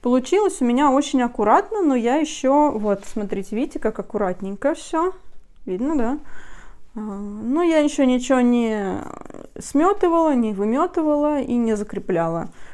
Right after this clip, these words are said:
Вот шлица в сыром виде, как она есть. Теперь мы займёмся настоящими проблемами. Передней половинкой,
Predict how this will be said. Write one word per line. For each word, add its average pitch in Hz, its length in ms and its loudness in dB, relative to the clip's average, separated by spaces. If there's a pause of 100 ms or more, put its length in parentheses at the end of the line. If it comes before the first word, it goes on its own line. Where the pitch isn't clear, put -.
(100)
Вот 302 340 2
шлица 269 420 -2
в 262 60 -12
сыром 208 340 2
виде, 269 280 -2
как 208 240 -2
она 208 160 -4
есть. 175 480 -8 (500)
Теперь 285 440 0
мы 294 200 2
займёмся 262 680 0 (880)
настоящими 233 800 2
проблемами. 180 720 -2 (800)
Передней 269 400 6
половинкой, 175 680 0